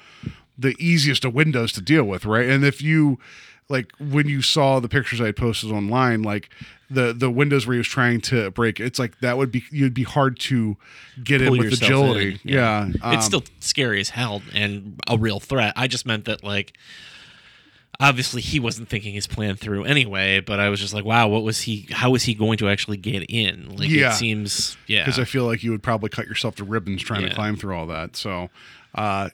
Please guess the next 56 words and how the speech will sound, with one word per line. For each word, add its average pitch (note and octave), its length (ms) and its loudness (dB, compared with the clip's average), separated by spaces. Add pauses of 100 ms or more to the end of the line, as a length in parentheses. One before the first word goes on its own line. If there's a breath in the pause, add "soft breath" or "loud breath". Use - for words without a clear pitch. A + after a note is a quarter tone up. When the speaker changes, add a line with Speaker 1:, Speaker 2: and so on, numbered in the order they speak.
Speaker 1:
y-, D#3+ 80 -10 (100)
yeah, G3 320 4
these F#3 200 0
are F3 80 0
not D#3+ 240 2
things C3+ 180 0
that A#2+ 160 0
occurred G#2+ 300 -8
to G#2 80 -6
me G#2 80 -2
at G2 80 -4
the G#2 80 -10
time, G2+ 420 -4
you A#2+ 80 -4
know, G2+ 240 0
but G#2 220 -2 (180)
Speaker 2:
Perhaps A2+ 340 -4
the A#2+ 80 -6
guy A#2 220 2
breaking A2+ 340 -2
into A2+ 140 -2
your A2 140 0
house, G#2+ 440 -2
uh, G#2+ 320 -2
screaming G#2+ 460 -4
and G2+ 140 -6
yelling, G#2 420 -2 (100)
Speaker 1:
<laughs> - 100 -6
Speaker 2:
didn't A#2+ 200 -4
have A#2+ 160 -6
the A#2+ 80 -8
best A2+ 240 -4
plan, G2 480 -6
I F2+ 60 -4
Speaker 1:
Yeah, B3+ 160 2
Speaker 2:
guess, - 220 -4
Speaker 1:
who'd C#4 180 4
have - 80 2
Speaker 2:
uh, - 20 -8
Speaker 1:
thought E3+ 360 4
that D#3 160 0
he, F#3+ 180 6
Speaker 2:
yeah. A2+ 160 2
Speaker 1:
he's F3 180 4
like, E3 180 0
you F#3 60 4
know, F#3 300 6 (120)
step G3+ 360 2
one, D#3+ 420 2 (640 loud breath)
stab D#3 400 4
house, A#2+ 320 2
step D3 260 2
three, D#3+ 600 2 (460 soft breath)
I C#3+ 200 4
don't D#3 240 2
know. A#2 340 2